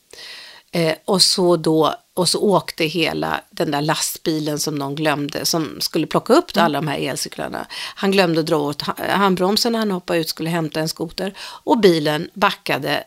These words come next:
Speaker 1: av sig själv, började rulla och ner för backen och i, över cyklarna och min cykel då, min fina Skeppshult. Eh,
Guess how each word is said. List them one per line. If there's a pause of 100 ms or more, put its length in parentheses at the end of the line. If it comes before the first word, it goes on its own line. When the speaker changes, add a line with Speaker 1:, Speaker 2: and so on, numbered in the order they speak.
(180)
Speaker 1:
av
sig
själv,
började
rulla (160)
och (100)
ner
för
backen
och
i,
över
cyklarna
och
min
cykel
då,
min
fina
Skeppshult. (600)
Eh,